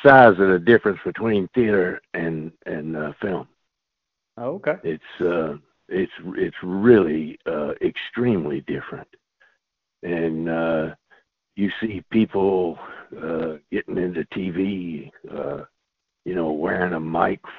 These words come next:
Speaker 1: four inches from their lips, and they're broadcasting like they're trying to get it to the back row of a theater. You know, there's a lot of changes in, uh, subtleties of character, uh, and subtlety of move,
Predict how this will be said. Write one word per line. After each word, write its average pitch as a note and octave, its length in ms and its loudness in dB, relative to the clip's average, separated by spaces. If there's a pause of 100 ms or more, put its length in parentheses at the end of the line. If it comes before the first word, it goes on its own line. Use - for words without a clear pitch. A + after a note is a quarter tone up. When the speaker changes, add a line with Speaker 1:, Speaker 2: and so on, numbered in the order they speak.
Speaker 1:
four F#2+ 240 2
inches F2+ 400 -4
from E2+ 200 -6
their D#2+ 180 -4
lips, F2 480 -2
and E2 220 -6
they're D2+ 260 -6 (340)
broadcasting F#2 1000 -2
like F2+ 240 -4
they're E2 140 -4
trying F2 320 -4
to D#2 80 -8
get F2+ 200 -4
it F#2+ 160 -6
to D#2+ 80 -8
the D2 120 -8
back D2 400 -2
row F#2 220 -2
of F2 100 -2
a D2+ 100 -4
theater. G2 420 -4 (580)
You F2 80 -4
know, F#2+ 200 -2
there's F#2 220 0
a F#2+ 60 -2
lot G#2 360 2
of G2+ 120 -4
changes D2+ 480 -8 (720)
in, F2 320 -2
uh, E2 180 -2 (100)
subtleties G#2 520 0
of D#2 80 -10 (100)
character, F#2 840 -6 (280)
uh, - 380 -10 (120)
and D#2+ 260 -10
subtlety G2 380 -4
of D2 160 -6
move, F2 480 -2